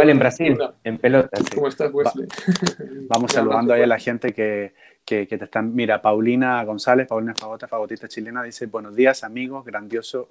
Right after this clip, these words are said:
Speaker 3: invitado".
Speaker 1: Hola, Paulina.
Speaker 3: Cristian Colliver, fagotista
Speaker 1: <laughs>
Speaker 3: venezolano en México. Saludos para, para ambos en, desde México.
Speaker 1: Hola, Cristian.
Speaker 3: Gustavo
Speaker 1: <laughs> Gustavo.
Speaker 3: Carvajal, buenos días,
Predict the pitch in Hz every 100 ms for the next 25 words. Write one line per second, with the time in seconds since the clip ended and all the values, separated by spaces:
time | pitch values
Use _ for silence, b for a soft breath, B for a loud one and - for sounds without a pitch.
0 | - 123 107 - 90 - _ _ - 135
1 | 127 127 131 127 120 113 _ _ _ -
2 | _ _ _ _ - _ _ - b b
3 | b - 185 - 113 147 165 165 156 156
4 | 147 - 110 113 131 156 131 123 117 113
5 | 113 117 123 117 131 147 165 143 160 160
6 | - _ _ - 113 123 131 - 113 110
7 | 107 107 _ 107 101 117 127 - 101 110
8 | 110 113 98 104 120 131 - 135 147 -
9 | _ - - _ _ _ _ _ _ _
10 | _ _ _ 247 135 127 127 135 - 135
11 | 113 113 _ _ _ _ _ - 131 139
12 | 107 107 107 107 139 - 131 131 139 139
13 | _ _ b b b b b 110 110 104
14 | 98 117 117 120